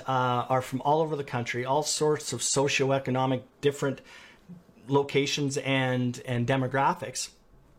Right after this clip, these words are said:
And they can come in, a hundred ten people, and bond like nobody's business. We can go for, out for supper,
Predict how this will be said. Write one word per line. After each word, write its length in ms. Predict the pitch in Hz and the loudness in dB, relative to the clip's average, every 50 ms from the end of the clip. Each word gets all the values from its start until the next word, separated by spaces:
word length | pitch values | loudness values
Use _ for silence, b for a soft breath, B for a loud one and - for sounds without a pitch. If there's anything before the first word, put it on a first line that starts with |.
| - - _ _ - - B B B B B B | -20 -20 _ _ -20 -20 B B B B B B
And 160 | 156 160 156 | 0 0 2
they 100 | 170 170 | 2 2
can 180 | 170 - 156 | 0 -2 -4
come 240 | 131 - 160 165 175 202 | -4 -2 0 2 2 2
in, 200 | 233 185 151 151 | 2 0 0 0
a 80 | 131 | 0
hundred 320 | 117 139 165 185 190 180 175 | 0 0 2 2 2 2 2
ten 200 | 170 180 180 180 | 2 2 2 2
people, 460 | 170 185 226 226 - 123 143 175 - B B B B B | 0 -2 -2 0 0 -2 -2 -2 -6 B B B B B
and 260 | B 147 156 147 123 - - _ - _ _ _ _ _ _ _ | B 0 0 0 -2 -4 -10 _ -20 _ _ _ _ _ _ _
bond 600 | - 151 160 180 196 175 131 117 117 135 139 - - _ _ _ _ _ _ _ - | 2 2 2 2 2 0 -2 -4 -6 -8 -10 -12 -14 _ _ _ _ _ _ _ -2
like 180 | 139 151 147 | -2 0 0
nobody's 560 | 139 143 151 156 160 160 170 160 160 156 139 135 | 2 2 2 2 2 2 2 2 0 -2 -4 0
business. 560 | 139 147 214 240 254 - - - - - - B B B B | 0 0 0 0 -2 -6 -4 -6 -6 -6 -8 B B B B
We 140 | 143 165 180 | 2 2 2
can 260 | 165 175 165 156 123 | 2 0 -4 -4 -4
go 240 | 120 147 151 170 165 | -2 0 0 0 0
for, 180 | - - - | -2 -2 0
out 180 | 160 170 165 - | 0 0 -2 -2
for 160 | - - 135 | -6 -6 -6
supper, 600 | - - - 175 202 196 - 151 123 117 107 - | -4 -2 0 0 -2 -2 -2 -6 -6 -6 -6 -10